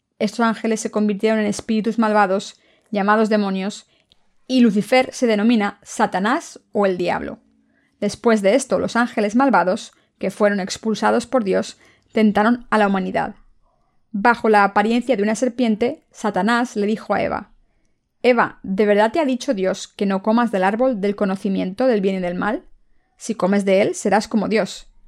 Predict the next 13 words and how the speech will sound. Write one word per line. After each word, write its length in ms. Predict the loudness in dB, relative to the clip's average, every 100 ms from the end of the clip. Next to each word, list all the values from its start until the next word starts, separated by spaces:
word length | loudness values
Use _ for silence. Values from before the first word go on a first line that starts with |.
| _ _ _ _
Por 160 | -2 0
eso 180 | 2 2
Dios 240 | 2 2
no 160 | 0 0
quiere 200 | 0 0
que 100 | 0
comas 260 | 0 0
de 60 | -2
su 120 | -6
fruto. 460 | -4 -2 -2 -6 _ _ _ _ _
Así 240 | -8 -4 0
que 100 | 0
pruébalo". 460 | 0 -2 -2 -6